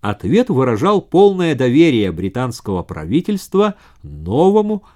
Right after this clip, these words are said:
русскому правительству. Президент Международного еврейского союза слал из Парижа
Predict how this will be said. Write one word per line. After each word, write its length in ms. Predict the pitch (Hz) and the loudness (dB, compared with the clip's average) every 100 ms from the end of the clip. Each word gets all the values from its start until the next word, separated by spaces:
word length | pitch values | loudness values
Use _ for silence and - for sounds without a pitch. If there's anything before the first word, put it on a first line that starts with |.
| - | -10
русскому 880 | - 170 - 165 - - 165 170 _ - | -8 -4 0 0 -2 -6 -4 -4 _ -8
правительству. 960 | - 113 76 - - - - - 69 _ _ - - _ _ _ _ _ _ _ - - - | -4 -2 -4 -12 -16 -18 -20 -20 -20 _ _ -20 -20 _ _ _ _ _ _ _ -20 -20 -10
Президент 640 | - 135 131 127 156 147 - | -2 0 2 2 2 0 -4
Международного 1040 | 107 120 104 120 117 131 117 123 120 110 | -4 -4 -2 -2 0 0 0 -2 0 0
еврейского 760 | 98 101 104 123 120 - 101 98 | -2 -2 0 0 -2 -4 -6 -6
союза 580 | - 95 113 127 135 151 | -4 -2 -2 0 -2 -4
слал 420 | - 92 120 123 | -4 -4 0 -2
из 160 | 117 | -4
Парижа 520 | - 98 120 131 147 | -6 -2 0 0 -2